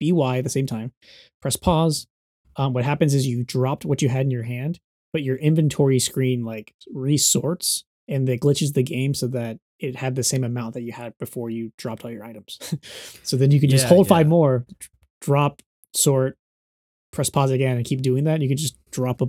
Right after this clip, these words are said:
Speaker 1: like, a whole bunch of diamonds on the ground. <laughs>
Speaker 2: It sounds, that sounds a lot easier than what I was trying to do, but it seems like they all kinda revolve around dropping something and then having the, a duplicate of it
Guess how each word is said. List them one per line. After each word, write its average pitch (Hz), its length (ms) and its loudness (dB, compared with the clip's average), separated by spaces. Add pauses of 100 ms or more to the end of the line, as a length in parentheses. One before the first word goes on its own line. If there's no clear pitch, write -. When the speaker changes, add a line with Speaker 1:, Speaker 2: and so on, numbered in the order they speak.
(120)
Speaker 1:
like, - 160 -6
a - 40 -20
whole 139 320 2
bunch 123 260 -4
of 120 100 -6
diamonds 110 320 -6
on 104 60 -12
the 110 80 -16
ground. 113 340 -12
<laughs> - 40 -20 (640)
Speaker 2:
It 123 120 -4
sounds, 170 300 0
that 127 100 -6
sounds 170 200 2
a - 20 2
lot 135 100 2
easier 127 240 0
than 110 80 -2
what 98 120 -4
I 92 80 -6
was 110 120 -4
trying 131 200 -2
to 131 80 -2
do, 139 120 0
but 123 120 -2
it 113 60 -6
seems 170 260 0
like 131 140 0
they 107 120 -4
all 110 140 -2
kinda 120 200 -4
revolve 104 380 -4
around 92 320 -6
dropping 90 460 -8
something 113 420 -4
and 95 100 -6
then 95 120 -6
having 92 480 -8 (180)
the, 104 140 -8
a 120 80 -4
duplicate 110 500 -6
of 104 220 -8
it 92 100 -8